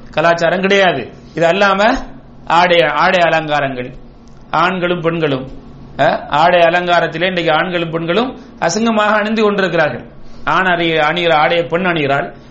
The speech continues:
பெண் அணிகிற ஆடையை ஆண் அணிகிறான், இல்லையா? பக்கறமா இல்லையா? முடி வெட்டுறதை பாத்தீங்களா? முடி வெட்டுறது, பொம்பளை மாதிரி முடி வச்சுக்கிட்டு இருக்கிறான். இது எங்களுடைய கலாச்சாரமா?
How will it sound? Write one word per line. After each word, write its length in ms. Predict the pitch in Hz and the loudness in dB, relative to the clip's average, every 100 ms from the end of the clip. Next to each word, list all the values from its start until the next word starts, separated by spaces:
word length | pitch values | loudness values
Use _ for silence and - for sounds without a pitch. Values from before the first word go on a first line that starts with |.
| - | -4
பெண் 160 | 208 226 | 0 0
அணிகிற 300 | 214 208 185 | 0 2 2
ஆடையை 260 | 185 202 | 4 2
ஆண் 220 | 160 196 | 2 2
அணிகிறான், 440 | 214 170 139 139 - - - - | 0 -2 -2 -4 -6 -20 -20 -10
இல்லையா? 360 | 180 226 185 - - - - - - - | -2 0 0 -4 -14 -16 -14 -10 -8 -4
பக்கறமா 320 | 160 190 175 | -2 0 0
இல்லையா? 320 | 151 131 123 - - | 0 0 -2 -6 -4
முடி 200 | 202 240 | 0 0
வெட்டுறதை 300 | 226 214 214 | 0 0 2
பாத்தீங்களா? 480 | 196 190 196 190 - - - - - | 2 0 0 -2 -4 -14 -20 -20 -10
முடி 220 | 190 202 208 | -2 0 2
வெட்டுறது, 480 | 196 196 202 226 - - - - | 0 0 0 -2 -12 -20 -20 -6
பொம்பளை 280 | 190 208 208 | 0 2 4
மாதிரி 260 | 202 240 233 | 4 4 2
முடி 160 | 208 | 2
வச்சுக்கிட்டு 320 | 208 175 170 147 | 0 0 -4 -2
இருக்கிறான். 300 | 135 131 - - - - | -4 -6 -12 -20 -16 -4
இது 160 | 175 | 0
எங்களுடைய 300 | 190 196 196 | 0 0 0
கலாச்சாரமா? 680 | 175 151 156 147 180 185 | 0 0 0 2 2 0